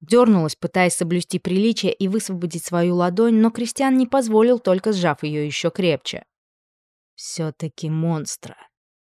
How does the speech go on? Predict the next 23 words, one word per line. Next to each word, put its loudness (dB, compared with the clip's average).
Тот, 0
кто -4
секунду 2
назад 2
окутывал -2
меня 0
своим 0
теплом -2
и -2
безмятежностью, -2
на 2
глазах 2
превратился 0
в -8
дикого -2
зверя, 0
хищника. -4
Его 0
глаза 0
и 0
мышцы 0
налились 0
сталью. -2